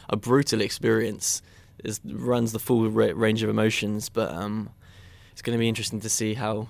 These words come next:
how the, what the response is like. I'm sure there'll be people that absolutely hate it and just dismiss it as just avant-garde nonsense, but I think there'll be also a fair share of people that could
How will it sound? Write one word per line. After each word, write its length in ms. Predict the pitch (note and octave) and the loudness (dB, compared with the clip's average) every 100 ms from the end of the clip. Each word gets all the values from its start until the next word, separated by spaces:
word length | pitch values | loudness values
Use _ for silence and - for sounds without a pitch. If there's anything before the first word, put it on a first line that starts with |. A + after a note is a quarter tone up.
| - | -8
how 240 | A2+ A2 | -6 -4
the, 160 | A2 A#2 | -6 -8
what 220 | - A2 | -4 -4
the 60 | B2 | -2
response 380 | A#2 A#2 A2 | -2 -2 -4
is 100 | G2+ | -6
like. 200 | - G2+ | -8 -8
I'm 100 | G2+ | -6
sure 220 | A2+ - A2+ | -6 0 0
there'll 80 | G#2+ | 0
be 60 | |
people 240 | A2 G#2+ G2 | -4 -4 -4
that 120 | F2 | -2
absolutely 680 | F2+ E2+ A2 F#2+ A2 A2 - | -4 -4 -6 -4 -4 -4 -6
hate 320 | - G#2+ A2+ | -6 -6 -2
it 200 | C3+ C#3 - | 0 0 -4
and 240 | - A2+ A#2 | -8 -6 -6
just 160 | A2+ - | -8 -8
dismiss 400 | - A#2 A2 G#2+ | -8 -2 -2 0
it 120 | - - | -2 -2
as 120 | G#2 | -4
just 180 | A2 - - - | -4 -6 -18 -6
avant-garde 500 | A2+ A2+ A2 A2+ A2+ | -4 -2 -2 0 0
nonsense, 540 | A2+ A#2 A#2 C3 C3 | 0 -2 -4 -6 -8
but 200 | - A2 - | -6 -6 -6
I 540 | - - - - - | -16 -20 -20 -20 -8
think 140 | A#2 | -4
there'll 100 | A2 G#2 | -2 0
be 180 | A2 A2 | 2 2
also 280 | A2 - | 2 0
a 60 | G2+ | -2
fair 160 | - G#2+ | 0 0
share 160 | - | 0
of 40 | G#2 | -2
people 280 | A2 G#2 G2+ | -4 -4 -6
that 260 | F2+ - | -6 -8
could 140 | - | -8